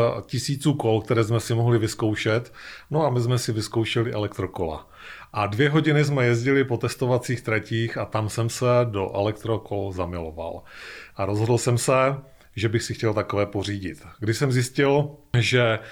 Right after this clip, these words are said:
jedny z těch nejlepších elektrokol jsou,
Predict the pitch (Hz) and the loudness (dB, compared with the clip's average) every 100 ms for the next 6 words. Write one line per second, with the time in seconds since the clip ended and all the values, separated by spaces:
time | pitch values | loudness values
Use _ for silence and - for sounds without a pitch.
0 | - - 107 113 117 - 123 120 117 117 | -20 -6 -2 2 0 0 2 4 4 2
1 | 120 - 110 107 110 104 107 101 - - | -2 -4 -2 0 -2 -2 0 -2 -2 -2
2 | 104 98 | -2 0